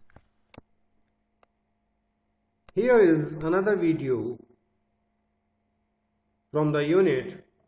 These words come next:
Professional Writing. In this video, we are going to important, we are going to discuss something very important, very relevant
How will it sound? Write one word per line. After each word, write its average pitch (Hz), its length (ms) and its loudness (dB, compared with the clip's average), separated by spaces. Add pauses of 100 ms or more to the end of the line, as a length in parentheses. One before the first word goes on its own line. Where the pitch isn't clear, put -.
(240)
Professional 180 600 0
Writing. 147 480 -2 (1600)
In 233 140 -4
this 262 200 -4
video, 196 360 2
we 165 160 4
are 160 80 2
going 170 300 0
to 180 80 0
important, 165 680 -2 (160)
we 156 140 0
are 185 100 4
going 180 300 4
to 185 80 -2
discuss 170 760 -2 (680)
something 196 540 -2
very 262 440 0
important, 156 600 -2 (640)
very 214 540 0
relevant 165 680 2